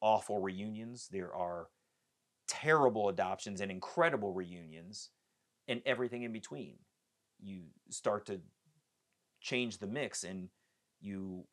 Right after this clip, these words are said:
make me a transracial adoptee and put me in, say, Columbus, Ohio, and my story changes. You make me,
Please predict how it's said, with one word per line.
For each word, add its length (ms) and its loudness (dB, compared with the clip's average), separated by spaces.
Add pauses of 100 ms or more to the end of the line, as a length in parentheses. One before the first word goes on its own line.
(120)
make 340 -2
me 240 0
a 60 0
transracial 720 -2
adoptee 640 -6
and 100 -14
put 220 -6
me 220 -8
in, 100 -10
say, 380 -6
Columbus, 420 -4
Ohio, 540 0
and 100 -6
my 120 -2
story 340 -2
changes. 600 -10 (760)
You 260 -6
make 360 -2
me, 640 -4